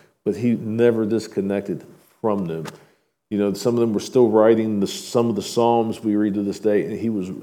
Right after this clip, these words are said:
he, he was rearranging the entire world arena,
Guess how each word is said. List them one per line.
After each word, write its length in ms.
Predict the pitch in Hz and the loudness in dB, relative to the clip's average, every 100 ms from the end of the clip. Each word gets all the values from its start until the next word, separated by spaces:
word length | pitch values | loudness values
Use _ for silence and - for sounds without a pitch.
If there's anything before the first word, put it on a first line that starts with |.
| 113 | -6
he, 120 | 113 95 | -6 -6
he 200 | - 139 | -2 2
was 200 | 127 117 - - - _ _ | 4 2 -2 -14 -20 _ _
rearranging 1000 | 120 147 160 143 120 131 143 139 110 113 | 4 6 8 6 4 4 4 2 0 -2
the 120 | 110 | -4
entire 540 | 104 - - 131 127 | -4 -8 -4 2 4
world 360 | 120 110 117 113 | 4 4 4 4
arena, 500 | 95 101 113 107 85 | 2 0 0 -2 -6